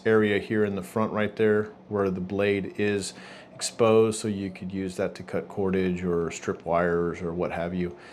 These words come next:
Um, and then you, down here, you have the actual pry bar, um, area. Um, you can see that you could get up some smaller nails. You could use these for,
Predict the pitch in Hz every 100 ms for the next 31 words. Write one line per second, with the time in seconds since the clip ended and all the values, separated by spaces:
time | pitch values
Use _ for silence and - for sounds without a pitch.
0 | - - - - - 120 120 120 113 117
1 | 117 113 110 - - - 110 107 107 104
2 | 107 107 120 117 110 101 101 98 104 104
3 | 101 98 - - - - - - - -
4 | - - - - - - 101 107 101 92
5 | 92 - 87 - 113 110 107 110 110 110
6 | 107 - - - - - - 107 104 110
7 | 110 107 107 104 104 - - - 98 92
8 | 92 98 - 104 95 92 95 92 98 92
9 | - - 95 92 92 110 101 98 92 95
10 | 98 95 92 90 - - - - 87 92
11 | 95 92 90 98 95 90 - 90 87 85